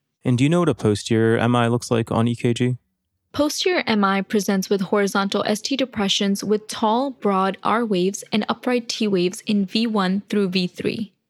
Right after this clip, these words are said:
Speaker 1: As you're talking to the cath lab about this patient, you get a stemi notification on a separate call. A sixty-two-year-old man is presenting for chest pain evaluation. About three weeks ago, the patient had an M I and had stents placed.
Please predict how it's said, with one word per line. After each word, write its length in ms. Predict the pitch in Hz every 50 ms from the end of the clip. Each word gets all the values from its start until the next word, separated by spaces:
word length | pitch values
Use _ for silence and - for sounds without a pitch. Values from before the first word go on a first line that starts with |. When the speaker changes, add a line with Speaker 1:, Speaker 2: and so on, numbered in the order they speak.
| _ _ _ _ _ _ _ -
Speaker 1:
As 180 | - 127 139 -
you're 80 | 170
talking 260 | 139 147 127 113 -
to 60 | 123 107
the 80 | 104
cath 300 | - - 98 92 92 -
lab 240 | 101 90 87 85 -
about 260 | 90 92 92 90 90
this 140 | - 101 -
patient, 500 | - - 90 85 - - 95 90 90 - - _ _ _ _ _ -
you 120 | 117 117
get 100 | 143 143
a 20 | 135
stemi 360 | - - - 107 104 107 101
notification 680 | 98 92 90 90 95 - - 95 90 - - 95 92
on 140 | 87 - 92
a 80 | 90 87
separate 340 | - - 95 - 98 92 -
call. 360 | - 98 85 80 80 85 - _ _ _ _ _ _ _ -
A 80 | 104
sixty-two-year-old 720 | 98 - 151 - - - 156 - - 135 127 123 123 117 107
man 320 | 104 101 95 95 95 95
is 120 | - - -
presenting 420 | - - 117 107 123 120 127 120
for 120 | - -
chest 320 | 95 - - 104 98 - -
pain 240 | - 107 107 101 98
evaluation. 800 | - 92 92 90 90 90 85 82 82 - - 85 80 80 82 90 _ _ _ _ _ _
About 300 | - 107 120 117 104 -
three 160 | - 151 160 151
weeks 240 | 131 117 - -
ago, 300 | - 101 92 87 90 92 101
the 100 | - 107 98
patient 320 | 123 120 120 - - 110
had 100 | 107 104
an 80 | 104 80
M 160 | 101 113 107
I 200 | 95 90 85 90
and 200 | 90 - 95 95
had 120 | 98 90
stents 300 | - - 107 95 90 -
placed. 440 | - - 85 82 - - - - _